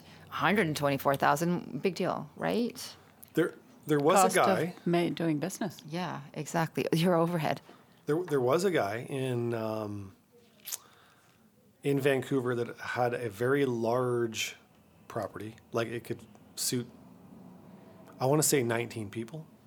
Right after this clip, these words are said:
Speaker 2: I
Speaker 1: Mm-hmm.
Speaker 2: think it was nineteen people. Could be wrong about that.
Speaker 1: Mm-hmm.
Speaker 2: And his revenue was, like, a quarter of a million bucks for the year.
Speaker 1: Jeez.
Speaker 2: Now, I
Speaker 3: Huh.
Speaker 2: can imagine this property was, if it could s-, sleep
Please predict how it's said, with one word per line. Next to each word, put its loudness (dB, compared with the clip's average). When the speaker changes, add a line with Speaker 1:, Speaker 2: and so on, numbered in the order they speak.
Speaker 2:
I -4
Speaker 1:
Mm-hmm. -10
Speaker 2:
think 2
it -4
was -4
nineteen -12
people. -20
Could -4
be 0
wrong -8
about -16
that. -14
Speaker 1:
Mm-hmm. -12
Speaker 2:
And 2
his 2
revenue 0
was, -2
like, -6
a -12
quarter 0
of -2
a -4
million -4
bucks -8
for -14
the -16
year. -12
Speaker 1:
Jeez. -14
Speaker 2:
Now, 2
I 4
Speaker 3:
Huh. 4
Speaker 2:
can 2
imagine 4
this 0
property 0
was, -8
if -14
it -12
could -20
s-, -8
sleep -4